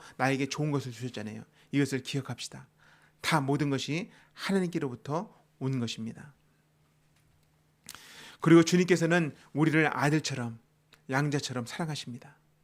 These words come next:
그래서 징계도 주시고 기도할 수 있도록 이끄시는 것입니다. 그리고 육 절 말씀만 마지막으로 읽고 마칩니다. 육 절 말씀 같이 읽겠습니다. "내 하나님 여호와의 명령을 지켜 그의 길을 따라가며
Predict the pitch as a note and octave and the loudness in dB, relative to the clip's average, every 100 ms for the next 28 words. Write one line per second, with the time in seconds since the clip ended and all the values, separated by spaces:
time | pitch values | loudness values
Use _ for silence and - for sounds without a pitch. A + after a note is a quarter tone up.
0 | _ C#3+ C3 C3+ F3 - - _ - - | _ -4 -2 0 -2 -6 -20 _ -6 -4
1 | C#3+ C#3+ C3 B2 - B2+ F#3 - _ _ | 0 0 0 -4 -4 -4 -4 -6 _ _
2 | _ - C#3 C#3+ B2 C3 A#2 B2+ G3 - | _ -10 -2 0 0 -4 -4 -4 -4 -6
3 | _ C#3 D#3 C#3 B2+ A#2 A2+ A#2 A2 - | _ -6 -4 -4 -6 -8 -10 -14 -16 -20
4 | - _ _ _ _ _ _ _ _ _ | -20 _ _ _ _ _ _ _ _ _
5 | _ _ _ _ _ _ _ _ _ _ | _ _ _ _ _ _ _ _ _ _
6 | _ C#3 C#3 C#3+ C#3+ D#3 C#3 C3+ C3 D3+ | _ -2 0 2 2 2 2 -2 -4 -4
7 | G3 B2 B2 B2+ A#2 A2+ A2+ B2+ D#3+ A#2+ | -2 -4 -4 -4 -4 -8 -4 -4 -4 -6
8 | - A#2+ A2+ D#3+ C3 - B2+ A2+ C3+ E3 | -6 -4 -2 -2 -2 -2 0 -2 -2 -2
9 | C#4 - _ - - A#2+ B2 A#2+ A#2+ G3 | -2 -10 _ -10 -8 -6 -4 -4 2 2
10 | - - - - _ D3+ D#3 F3 E3 D#3+ | 0 -12 -20 -20 _ 6 8 8 6 4
11 | G#3+ - - C#3 D3+ D3 C#3 C#3 C3 C3+ | 2 0 -4 4 8 8 6 2 2 2
12 | E3 - - C3+ F3 B3+ - - - D3+ | 0 -4 -4 0 0 0 -8 -20 -4 0
13 | C#3+ B2+ B2+ E3+ A#3 - - D3 C#3 B2 | 2 2 0 0 -4 -12 -2 0 2 0
14 | B2 E3+ A3+ | 0 -2 -2